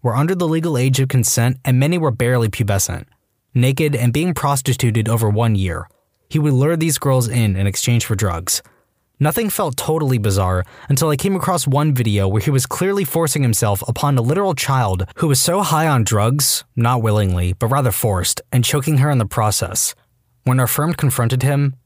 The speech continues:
he said he was in love with her and that's why he did it. He would also take these girls to hotels and make them bang with one another while he taped,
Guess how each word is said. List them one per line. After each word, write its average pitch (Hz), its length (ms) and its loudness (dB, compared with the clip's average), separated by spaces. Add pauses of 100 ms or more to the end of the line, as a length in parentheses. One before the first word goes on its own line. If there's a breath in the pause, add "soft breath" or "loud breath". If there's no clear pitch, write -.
(140)
he 131 120 -2
said 139 260 0
he 156 100 0
was 139 160 2
in 113 140 2
love 107 180 0
with 101 120 -2
her 87 320 -2
and 101 120 2
that's 107 200 0
why 107 140 0
he 98 100 0
did 90 160 -2
it. - 180 -8 (380)
He - 120 -4
would 127 100 2
also 139 220 0
take 160 240 -4
these 190 160 -2
girls 147 220 0
to 139 120 0
hotels 104 540 0
and 113 180 0
make 131 160 2
them 147 220 0
bang 120 240 2
with 107 160 -2
one 101 120 2
another 92 300 2
while 104 160 2
he 98 140 -2
taped, 85 400 -6